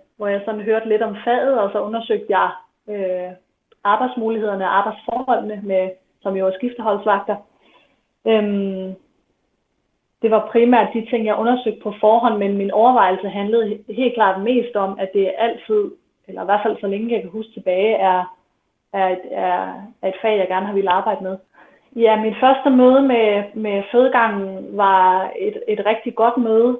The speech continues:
Øh, der, der startede jeg jo som sådan helt grøn, øh, studerende og, øh, og skulle være med til en fødsel for allerførste gang. Øh, og det var egentlig et, et rigtig godt møde, et fantastisk møde. Øh, og det,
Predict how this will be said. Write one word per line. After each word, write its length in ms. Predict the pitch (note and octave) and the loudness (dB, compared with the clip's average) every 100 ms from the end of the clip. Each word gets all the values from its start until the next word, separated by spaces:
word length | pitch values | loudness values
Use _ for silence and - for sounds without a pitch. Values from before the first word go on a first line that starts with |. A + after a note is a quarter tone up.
| A#3+ | -4
Øh, 420 | A3 G#3+ G#3 G3+ G3+ - _ - | -4 -2 -2 -2 -6 -14 _ 2
der, 340 | A3 G#3 F#3+ | 4 4 2
der 100 | G#3+ G#3+ | -2 2
startede 380 | G#3+ G#3+ A3+ F#3+ | 4 6 6 6
jeg 80 | F#3+ | 4
jo 100 | G3 | 2
som 200 | G#3 G3 | -4 -10
sådan 180 | A3 | -10
helt 320 | G#3 A3+ G3+ - | -4 -2 -2 0
grøn, 200 | A3+ A3+ A3+ - _ _ _ | 0 0 -4 -18 _ _ _
øh, 300 | G#3+ G#3 F#3+ | -2 0 -2
studerende 580 | F#3+ G#3+ G#3+ A#3 A3+ A3+ A3 | -4 -4 0 0 0 -6 -4
og, 340 | G3+ G3 F#3 | 0 0 0
øh, 180 | F#3 F#3+ F#3 _ _ _ _ _ | -2 -6 -12 _ _ _ _ _
og 120 | G#3+ | -8
skulle 220 | G#3 G3 G3 | -4 -2 0
være 100 | G3 | 0
med 220 | G#3+ A#3 | -2 -2
til 100 | A3+ | -4
en 140 | G3+ | -2
fødsel 280 | A#3 A#3 A#3 | -2 -2 -4
for 80 | G#3+ | -2
allerførste 580 | G#3+ A3 G#3 G#3+ G#3+ G#3 | 0 0 0 -4 -4 -4
gang. 360 | G#3 A#3 B3 - - | -4 -4 -8 -16 -8
Øh, 600 | G#3+ G#3 G3 F#3+ F#3 F#3 G3 | -4 -2 0 2 0 -2 -6
og 140 | G3+ G3+ | -6 0
det 140 | A3 | 2
var 420 | G#3+ F#3 F3+ F#3+ - - | 4 4 0 -4 -16 -10
egentlig 320 | G#3+ G3+ G3 | -6 -2 -2
et, 120 | F#3+ - _ - | -4 -10 _ -6
et 180 | G#3 - G#3+ | -6 -4 -6
rigtig 240 | A3 G#3 | -4 -4
godt 220 | G#3+ A#3 | -2 -2
møde, 280 | A3+ G#3+ A3 | -2 -4 -4
et 60 | - | -8
fantastisk 540 | G#3 G#3+ C4 - G3+ | -6 -2 -2 -2 -10
møde. 300 | G3+ G3+ G#3+ - _ _ _ _ - | -6 -6 -6 -12 _ _ _ _ -4
Øh, 160 | G#3+ G3 | 0 2
og 100 | G3 | 2
det, 180 | G#3 | 2